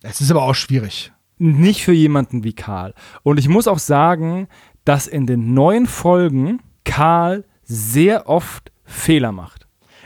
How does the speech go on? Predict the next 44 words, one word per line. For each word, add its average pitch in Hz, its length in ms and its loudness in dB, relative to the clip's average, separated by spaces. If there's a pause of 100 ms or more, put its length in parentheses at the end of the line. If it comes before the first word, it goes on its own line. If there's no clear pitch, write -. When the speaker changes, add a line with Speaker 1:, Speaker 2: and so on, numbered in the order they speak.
Speaker 1:
Welche 208 360 0
sind 190 200 2
denn 185 100 0
die 170 100 2
neuen 165 380 2
Folgen 131 340 -4
für 104 140 -12
dich? 101 300 -14
Weil 147 120 -2
wir 165 80 0
sind 196 160 0
bei 196 60 -4
Folge 180 260 0
hunderteins 196 840 -2
von 185 160 0
neunzehnhundertsiebenundneunzig. 170 1160 -2
Die 156 80 2
Folge 220 200 4
Speaker 2:
Ja, 202 100 4
Speaker 1:
ist 151 40 4
fast 196 120 2
Speaker 2:
aber 156 100 0
Speaker 1:
zwanzig 220 300 0
Jahre 202 300 0
alt. 117 260 -8 (100)
Speaker 2:
<laughs> - 140 -12
Ich 139 180 -10
weiß, 160 300 2
aber 160 180 2
für, 156 200 -6 (600)
wenn 151 160 0
du 165 80 2
halt 170 160 2
zweihundertdreißig 156 1160 0
Folgen 139 320 0
hast, 151 200 -2
ist 127 120 -10
alles 139 240 -2
über 131 180 0
hundert 143 300 0
eher 127 160 -4
neu. 127 360 0 (280)
Aber 147 360 2
ich, - 220 -8